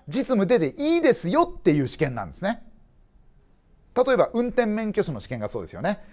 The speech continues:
運転免許証って免許取れば運転していいじゃないですか。だから運転ができる能力を全部聞いてきて、「あ、あんた運転できるからやっていいよ」っていう試験なんですね。司法書士もそうです。あんたは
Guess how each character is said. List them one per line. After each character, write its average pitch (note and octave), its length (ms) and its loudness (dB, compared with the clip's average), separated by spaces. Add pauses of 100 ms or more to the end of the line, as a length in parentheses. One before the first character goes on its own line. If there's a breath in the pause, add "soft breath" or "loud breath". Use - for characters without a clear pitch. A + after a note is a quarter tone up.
(120)
運 B3 180 -2
転 B3+ 200 0
免 A#3+ 280 -6
許 A#3+ 100 2
証 F#3+ 140 0
っ - 20 -2
て F#3+ 540 2
免 C#4 240 2
許 G#3 140 2
取 F3+ 120 4
れ C#3+ 60 6
ば C3 80 4
運 A#3 120 2
転 C4 180 0
し - 40 -4
て - 80 -2
い A#3+ 40 0
い - 20 -2
じ D#3+ 80 0
ゃ - 20 -4
な G#2 40 -6
い - 20 -12
で - 40 -14
す - 40 -18
か。 - 160 -16 (340 soft breath)
だ B3+ 100 6
か A#3 60 4
ら D#3 180 4
運 D4 340 0
転 C4 360 2
が B3+ 140 6
で B3 100 0
き B3+ 120 -2
る A#3 100 2
能 G3+ 160 4
力 D#3 240 2
を A#2+ 100 0
全 C4+ 280 0
部 F#3 80 2
聞 F#3+ 180 -2
い F#3 60 -2
て G3+ 100 0
き - 100 -14
て、 F#3 380 6 (160 loud breath)
「あ、 C#3 260 -6
あ G#3+ 140 4
ん A#3+ 80 -2
た - 120 6
運 A#3 180 0
転 B3+ 160 0
で A#3+ 100 0
き B3+ 100 0
る A#3+ 80 0
か F3+ 120 4
ら D3+ 180 4 (160 loud breath)
や G#3 140 2
っ - 20 -6
て D#4 120 4
い - 20 8
い - 20 8
よ」 C#4 180 8
っ - 120 -20
て F3+ 100 0
い F3+ 60 6
う E3 60 6
試 - 100 -2
験 D#3+ 100 2
な C3 80 -6
ん - 40 -14
で - 40 -20
す - 40 -18
ね。 F2 120 -18 (260)
司 - 180 -2
法 C4 60 4
書 G#3+ 140 -4
士 D#3+ 60 -4
も C3+ 100 -4
そ G2 100 -12
う D#2 40 -12
で C#2+ 40 -14
す。 - 160 -18 (300 soft breath)
あ G3+ 100 0
ん G#3 60 -2
た C#3 120 0
は D#3 240 2